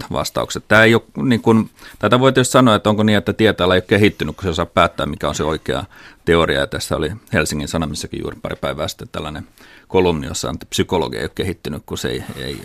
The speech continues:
ti-, sillä, se kiistelee edelleenkin eri teorioista. Mutta, mutta tämä täytyy ymmärtää nyt ennemmin niin, että kun maailma on hyvin monimutkainen kokonaisuus, siellä on erilaisia prosesseja ja tekijöitä, jotka vaikuttaa, niin,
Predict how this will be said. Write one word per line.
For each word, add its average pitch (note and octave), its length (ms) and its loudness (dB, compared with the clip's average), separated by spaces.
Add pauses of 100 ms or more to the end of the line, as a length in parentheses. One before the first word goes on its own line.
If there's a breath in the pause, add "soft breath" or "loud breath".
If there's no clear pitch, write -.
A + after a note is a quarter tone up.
(240)
ti-, - 100 -8 (220)
sillä, C2+ 320 -8 (380)
se - 160 -14
kiistelee C#2+ 380 -6
edelleenkin D2+ 380 -4
eri E2+ 140 -4
teorioista. E2 560 -6
Mutta, F#2 360 -2 (680 loud breath)
mutta A2 240 0
tämä A#2+ 180 6
täytyy A#2 480 4 (120)
ymmärtää A#2+ 360 4
nyt A2+ 160 0
ennemmin A2+ 340 6
niin, A#2 200 4
että F#2+ 280 0 (200)
kun G2 260 2 (260)
maailma G#2+ 360 4
on G#2+ 100 4
hyvin F#2 320 2 (280)
monimutkainen F2 800 -2
kokonaisuus, E2+ 760 0 (540 loud breath)
siellä E2+ 180 -4
on G2 60 4
erilaisia F#2 420 2
prosesseja E2 600 -2
ja D#2+ 100 -4
tekijöitä, E2+ 360 -2
jotka - 140 -10
vaikuttaa, E2+ 520 -2
niin, E2+ 200 -6